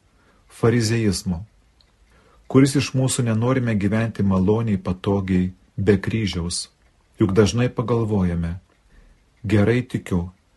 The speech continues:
ką man ta bažnyčia?“ Paulius sakė: „Gyvenu nebe aš, bet manyje gyvena Kristus. Esu nukryžiuotas su Kristumi.“ Be kryžiaus būsime tik gražiai,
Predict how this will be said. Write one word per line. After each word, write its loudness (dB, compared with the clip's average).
ką 0
man -2
ta -2
bažnyčia?“ -2
Paulius 2
sakė: -2
„Gyvenu 4
nebe 2
aš, -4
bet 4
manyje 4
gyvena 0
Kristus. -4
Esu 2
nukryžiuotas 2
su -6
Kristumi.“ -6
Be 4
kryžiaus 0
būsime 2
tik -2
gražiai, 2